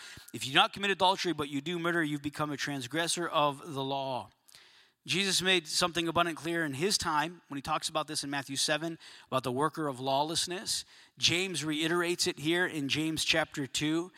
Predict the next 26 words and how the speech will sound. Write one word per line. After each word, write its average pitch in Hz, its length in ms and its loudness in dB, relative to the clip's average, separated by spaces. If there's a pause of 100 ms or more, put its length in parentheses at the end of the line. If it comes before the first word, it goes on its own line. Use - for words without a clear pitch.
(260)
that 151 160 -2
we 165 100 2
will 160 160 4
know 160 440 4
if 147 200 -6
we 143 120 -2
truly 175 400 -2
belong 151 480 0
to 139 80 -4
him 139 260 -2 (180)
by 143 480 2
our 131 360 2 (240)
fruit. - 680 -6 (220)
There 127 180 -4
are 131 60 -2
those 165 380 0
who 113 120 -8
claim 160 400 -2
to - 100 -8
know 156 280 0
him 170 360 -4
that 120 160 -8
don't. 143 240 -2
And 131 120 -8
guys, 165 260 4
listen, 165 320 0